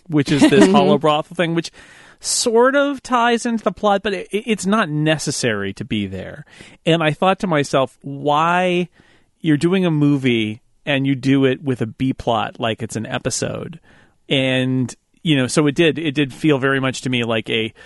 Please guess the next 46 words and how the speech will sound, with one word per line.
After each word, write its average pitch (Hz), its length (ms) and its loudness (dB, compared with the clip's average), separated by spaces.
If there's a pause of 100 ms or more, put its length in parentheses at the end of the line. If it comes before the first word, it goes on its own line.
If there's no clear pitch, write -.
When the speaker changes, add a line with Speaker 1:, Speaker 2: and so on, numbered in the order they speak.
(140)
Speaker 1:
essentially 139 460 0
a 117 60 0
two-part 135 440 0
episode 127 340 0
of 110 60 -6
Babylon 117 420 -2
Five 113 340 -2
that 123 180 -4
did 135 160 -2
not 120 200 0
have 120 180 0
enough 113 240 -4
material 110 560 -2
to - 120 -6
merit 110 380 -4
two 110 180 -6
parts. - 540 -6 (320)
Speaker 2:
Mm-hmm. 170 160 -4
Speaker 1:
Um, 113 400 0 (460)
and 127 240 0
that 131 160 0
was 127 420 -2
disappointing. 127 600 -2
Plus, 196 340 2 (100)
I 165 120 0
think 147 240 -2
the 139 140 2
idea 135 260 2
that 131 120 0
you're 143 120 -2
doing 131 200 0
a 117 60 -2
T 143 200 -2
V 139 100 0
movie, 131 260 2
there's 123 180 0
also 135 300 0 (320)
some 139 420 0 (280)
expectation 135 720 0
of 117 580 0
scope - 480 0 (100)
in 151 120 -2
a 135 80 0
T 165 220 0
V 165 120 0
movie, 165 480 0